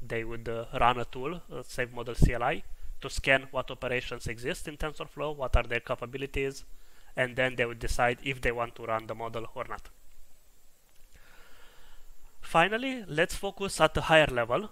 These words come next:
So now I have the model that uses multiple ops, and first I need to train the model on some data, because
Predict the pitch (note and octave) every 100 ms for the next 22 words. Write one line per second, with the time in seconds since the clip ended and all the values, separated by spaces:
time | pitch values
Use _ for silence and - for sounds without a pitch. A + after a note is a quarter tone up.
0 | - - D#3 C#3+ D#3 F#3 G#3 - - -
1 | - - - D3 C#3+ E3+ F3+ D#3 C3+ C#3+
2 | F3 B2+ A#2 C3 C3 - C#3 C#3 C#3+ B2+
3 | D3 - - - - - - - D3+ D#3+
4 | D#3+ D#3+ - - - - - - - D#3+
5 | F#3+ - - - D3 F3 - - D#3+ D3
6 | B2+ C3 C3+ C3+ C#3 - C3+ B2+ A#2 -
7 | - - - - - - - - - -
8 | D3 C#3+ E3 F#3 -